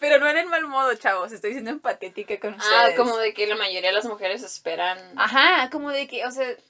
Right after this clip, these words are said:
Speaker 1: a veces como mujeres estamos así como de esperando hasta que alguien venga y te hable, pero tú nunca te atreverías a ir a hablarle a alguien más. Como la otra yo estaba pensando como de, "Yo iría y invitaría a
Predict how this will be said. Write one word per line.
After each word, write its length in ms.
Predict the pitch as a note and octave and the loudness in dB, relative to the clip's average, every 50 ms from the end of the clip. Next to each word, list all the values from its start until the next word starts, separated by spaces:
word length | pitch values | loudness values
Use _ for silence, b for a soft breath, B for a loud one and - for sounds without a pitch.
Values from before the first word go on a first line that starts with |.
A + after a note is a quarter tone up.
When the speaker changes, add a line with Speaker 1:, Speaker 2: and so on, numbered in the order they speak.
| _ - | _ 0
Speaker 1:
a 120 | - A#3 | 0 2
veces 320 | A#3+ B3+ D4 E4 D#4 - - _ _ A3 | 2 2 -2 -4 -4 -6 -12 _ _ 0
como 180 | A3 C#4+ C#4+ C#4 | 4 4 4 4
mujeres 320 | B3+ A#3 A3+ B3 A3 C4 | 2 0 0 -2 -2 -2
estamos 260 | - - B3 A#3 B3+ B3+ | -4 -6 -6 -6 -6 -8
así 180 | B3 - A#3 | -10 -10 -10
como 200 | - A#3+ A#3 A3+ | -10 -10 -10 -8
de 200 | G#3 F#3 - - - | -6 -8 -8 -6 -8
esperando 560 | A3 - - - A3+ F#3 F3+ F#3 G3+ G#3+ B3 | -8 -8 -6 -4 -2 -2 -2 -2 -2 -2 -2
hasta 240 | B3 B3 B3 - G#3+ | -4 -4 -4 -8 -10
que 160 | - G3 F3 | -8 -6 -6
alguien 260 | E3+ F#3 G3 G#3 G#3 | -6 -6 -6 -8 -8
venga 180 | G#3 G3+ G#3 A3 | -10 -10 -12 -12
y 60 | A#3+ | -12
te 120 | B3 - - | -10 -8 -6
hable, 460 | - - - F#3 F#3 A3 C4 - - _ _ _ _ _ _ | -6 -6 -6 -6 -6 -6 -6 -6 -8 _ _ _ _ _ _
pero 580 | - A#3 A3 G#3+ G3+ G3+ G3 F#3 E3 C#3+ - _ _ _ _ _ _ _ _ | -2 2 4 4 6 6 6 4 4 0 -6 _ _ _ _ _ _ _ _
tú 380 | - B3 A#3 A#3 B3 C#4+ E4+ F4 | -2 0 2 4 2 2 2 0
nunca 280 | D#4 C#4 C4+ C4+ C4+ B3+ | -2 -4 -2 -2 -2 -2
te 100 | B3+ C4+ | -4 -4
atreverías 460 | C4 - B3+ A3+ G3+ F#3 F#3+ - - - | -2 -2 -2 -2 -2 -4 -4 -6 -6 -6
a 40 | |
ir 100 | F#3+ F#3 | -6 -6
a 40 | F3+ | -6
hablarle 340 | F3 F3 E3+ E3 E3+ F3 - | -6 -4 -6 -6 -6 -6 -6
a 40 | - | -8
alguien 240 | F3 E3+ D#3 E3 E3 | -8 -10 -14 -14 -14
más. 220 | E3 D#3+ F3 - _ _ | -14 -14 -16 -18 _ _
Como 120 | - G#3 G#3 | -8 -4 0
la 100 | G3+ G3+ | 0 2
otra 160 | G3+ A#3+ A#3 | 2 0 -2
yo 60 | B3 | -2
estaba 240 | C4 C4 - C4 C4+ | -2 -2 -2 -2 -4
pensando 300 | - G3 A3+ A3 G#3+ G#3+ | -4 -10 -12 -12 -12 -14
como 160 | - G#3+ F#3+ | -14 -14 -14
de, 300 | F3+ - - - - - | -14 -14 -16 -16 -16 -10
"Yo 120 | E3+ F#3 G3 | -6 -4 -4
iría 360 | G#3 A3+ A#3 A#3 A#3+ B3 B3 | -4 -4 -6 -8 -8 -8 -8
y 200 | B3 A#3 G#3+ G3+ | -8 -10 -12 -14
invitaría 800 | G#3 F#3 F3+ F3 - - E3+ E3+ E3+ F3+ F#3 F#3+ F#3 F3+ F3 E3+ | -18 -18 -18 -18 -16 -18 -16 -16 -14 -12 -12 -10 -10 -12 -12 -14
a 100 | D#3+ - | -16 -20